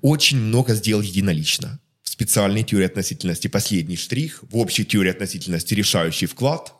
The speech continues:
в квантовой механике большой вклад, и в других науках тоже. Э, но, э,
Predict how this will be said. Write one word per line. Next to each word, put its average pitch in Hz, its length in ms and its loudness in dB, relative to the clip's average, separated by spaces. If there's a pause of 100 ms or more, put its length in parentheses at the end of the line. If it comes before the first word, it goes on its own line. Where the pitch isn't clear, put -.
(160)
в - 100 -20
квантовой 95 680 0
механике 90 640 -4
большой 98 440 2
вклад, 143 480 0 (320)
и 95 160 0
в 85 100 -4
других 113 340 2
науках 87 340 -4
тоже. - 260 -14 (720)
Э, 104 240 2
но, 147 680 2 (240)
э, 117 300 2